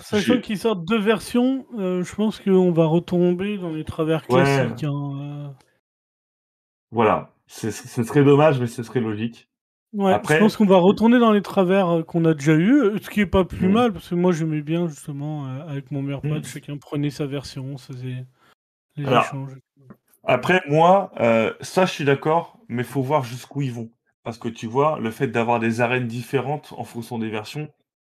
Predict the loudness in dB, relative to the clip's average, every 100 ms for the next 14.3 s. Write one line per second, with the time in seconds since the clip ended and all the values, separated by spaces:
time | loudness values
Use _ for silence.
0 | _ _ -2 2 4 2 0 0 2 2
1 | 2 0 -6 -6 -6 -6 -8 _ _ _
2 | _ _ _ -2 0 0 -2 -4 -4 -4
3 | -6 -10 _ _ 0 2 0 0 0 0
4 | 0 -2 -10 -4 -4 -4 -10 -20 -20 -2
5 | 4 4 4 2 0 -4 -10 -12 -2 2
6 | 2 2 0 -2 -2 -14 _ _ _ -6
7 | -4 0 2 2 0 -2 -2 -2 -2 -2
8 | -2 -4 -4 -8 -2 -4 -4 _ _ _
9 | 2 4 4 -2 -2 -2 0 -4 -10 _
10 | -20 _ 0 2 2 0 -2 2 4 4
11 | 4 4 2 0 -2 0 0 0 -4 -4
12 | -4 -4 -8 -10 _ _ _ -4 2 2
13 | 2 0 0 2 0 0 2 2 2 -2
14 | -4 -10